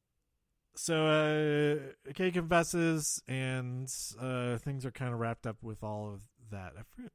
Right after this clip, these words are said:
if they, if he, uh, said who exactly. Um, I think she got him to say who, who had him do it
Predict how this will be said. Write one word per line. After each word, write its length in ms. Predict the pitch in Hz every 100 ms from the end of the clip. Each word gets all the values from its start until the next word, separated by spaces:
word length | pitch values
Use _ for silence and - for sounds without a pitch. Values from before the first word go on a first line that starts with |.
| 160
if 160 | 165 -
they, 320 | 139 127 104 - -
if 180 | 127 -
he, 320 | 127 117 107
uh, 200 | 113 107 117
said 440 | - - 117 110 110 143
who 160 | 131
exactly. 680 | 120 110 107 104 107 101 107 _ _ _ _ _ _ _ _ _
Um, 680 | - 113 110 107 95 87 98 - _ _ _ _ _ _ _ _ _ _ _ _ _ _ _ _ _ _ _ _ _ _ _ _ -
I 20 |
think 140 | 156
she 100 | -
got 260 | 120 127 120
him 100 | 110
to 100 | 110
say 400 | - 110 104 90
who, 400 | 123 113 101 101 - 139
who 260 | 135 117
had 320 | 101 120 123
him 220 | 104 117 98
do 220 | 104 101
it 180 | 95